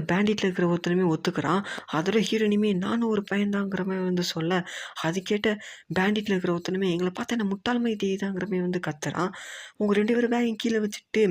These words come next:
எங்க கூட வந்தீங்கன்னா நாங்க உங்களுக்கு ஹெவனை வந்து காட்டுறோங்கிற" மாதிரி வந்து சொல்ல, அதை கேட்ட ஹீரோ, ஹீரோயினி அவங்க பேக் வந்து கீழே வைக்கிறாங்க. அதோட ஹீரோயினுமே அவங்க கன் எடுத்து அந்த பேண்டிட்ஸை பார்த்து பாயிண்ட் பண்ணி நிக்க,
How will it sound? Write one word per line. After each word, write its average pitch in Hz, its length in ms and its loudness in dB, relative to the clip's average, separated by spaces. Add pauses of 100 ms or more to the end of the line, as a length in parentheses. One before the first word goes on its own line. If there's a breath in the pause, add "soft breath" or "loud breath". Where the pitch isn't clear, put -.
(640 loud breath)
எங்க 190 180 2
கூட 220 160 4
வந்தீங்கன்னா 202 320 2
நாங்க 202 200 2
உங்களுக்கு 175 340 0
ஹெவனை 202 360 -2
வந்து 202 180 2
காட்டுறோங்கிற" 185 520 -4
மாதிரி 175 220 -2
வந்து 170 180 -6
சொல்ல, 160 300 -4 (460 loud breath)
அதை - 240 -2 (100)
கேட்ட 202 240 -2
ஹீரோ, 196 280 0
ஹீரோயினி 190 340 -2
அவங்க 185 220 -2
பேக் 196 240 -4
வந்து 185 240 -6
கீழே 196 200 -4
வைக்கிறாங்க. - 500 -8 (520 loud breath)
அதோட 185 300 0
ஹீரோயினுமே 214 400 -2
அவங்க 202 200 0
கன் 180 200 0
எடுத்து 202 300 0 (380 loud breath)
அந்த 175 220 0
பேண்டிட்ஸை 190 480 0
பார்த்து 185 380 -2
பாயிண்ட் 196 300 0
பண்ணி 185 200 -2
நிக்க, 170 340 -2